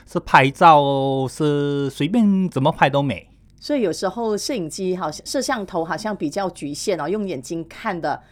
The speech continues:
Speaker 2: 更震撼，会不会？
Speaker 1: 对，对，对，眼，相机只是一个记录罢了，最主要还是用眼睛看。
Speaker 2: 那边的，呃，人民文化风情啊，如何呢？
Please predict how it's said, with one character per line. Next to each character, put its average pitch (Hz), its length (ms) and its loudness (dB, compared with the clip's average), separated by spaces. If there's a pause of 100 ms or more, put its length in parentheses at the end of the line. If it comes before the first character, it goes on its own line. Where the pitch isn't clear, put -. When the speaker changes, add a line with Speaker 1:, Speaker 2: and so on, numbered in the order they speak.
(220)
Speaker 2:
更 214 160 0
震 175 240 -4
撼， 160 260 -8
会 135 120 -4
不 127 60 2
会？ 107 140 0
Speaker 1:
对， - 0 -
对， 107 80 -4
对， 113 360 -2
眼， 151 260 -2 (200)
相 202 260 2
机 170 160 0
只 117 120 -2
是 135 180 -4
一 131 40 -6
个 139 100 -4
记 143 240 -2
录 131 160 -2
罢 131 180 2
了， 104 340 -4
最 170 140 -4
主 143 80 -2
要 123 80 2
还 123 100 4
是 135 120 -4
用 143 200 -2
眼 107 160 -4
睛 113 200 -8
看。 117 280 -4 (360)
Speaker 2:
那 226 100 -6
边 254 180 -6
的， 202 500 -4
呃， 165 380 -4
人 185 160 -2
民 220 320 -4
文 208 240 -2
化 214 480 0
风 240 280 -6
情 170 300 -8
啊， 175 340 -4
如 170 180 -4
何 156 220 -6
呢？ 156 260 -14